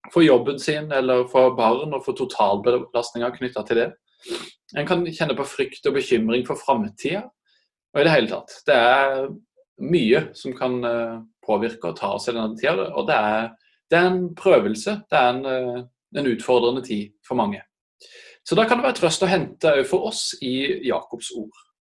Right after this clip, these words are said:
Og han, eh, oppmuntrer jo da til å være tålmodig og til å holde ut. Han sammenligner det å være tålmodig med sånn en bonde må være tålmodig og vente på avlingen sin.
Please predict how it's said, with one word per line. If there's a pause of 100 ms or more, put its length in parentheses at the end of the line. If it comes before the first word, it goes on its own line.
(1080)
Og
han,
eh, (880)
oppmuntrer
jo
da (120)
til
å
være
tålmodig (360)
og
til
å
holde
ut. (720)
Han
sammenligner
det
å
være
tålmodig
med (160)
sånn
en
bonde (160)
må
være
tålmodig (100)
og
vente
på
avlingen
sin.